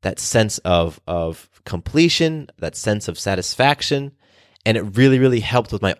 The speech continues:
overall feeling of being impatient and just wanting that course to be done. So that's the final trick that I have for you. It's just doing something small to help feel a sense of completion.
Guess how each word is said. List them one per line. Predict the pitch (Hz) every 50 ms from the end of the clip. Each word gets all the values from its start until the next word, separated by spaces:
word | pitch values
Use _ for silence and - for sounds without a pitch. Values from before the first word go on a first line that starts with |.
| _
overall | - 107 110 110 98 98 98 98 101 104 101
feeling | - - - 110 107 101 98 95 92
of | 90 85 -
being | - 98 92 90 87 82
impatient | 82 - - 170 170 - - - 73 - _ _ _ -
and | 98 98
just | 104 87
wanting | 92 87 90 98 98 101 101 95 90 92
that | 87 - -
course | - - 101 90 - -
to | - 87 78
be | 76 80 78
done. | - - 76 76 71 - - _ _ _ _ _ _ _ _ _ _ _ _ _ _ _ _ _ _ _ _ _
So | - - 151 117 - - _ _ _ _ _ - _ _ _ _ _ _
that's | - 131 151 - -
the | 151
final | - - 131 127 127 123 120 117 110 110 - _ _ _ _ _ _ _ _ _ _ _ _
trick | - - 143 - - -
that | - 113
I | 107 104
have | 101 101 98 101 101
for | - - 95
you. | 87 85 82 82 80 85 - _ _ _ _ _ _ _ _ -
It's | 95 -
just | 113 107 101 -
doing | 117 113 113 117 113
something | - 117 107 - 113 107
small | - - - 95 92 90 90 90 92 90
to | - 104
help | 95 92 92 90 - - - - _ _ _
feel | _ _ - - - 101 95 90
a | 87
sense | - - 90 87 87 -
of | 80 80 - -
completion. | - - 85 - - 87 - - - -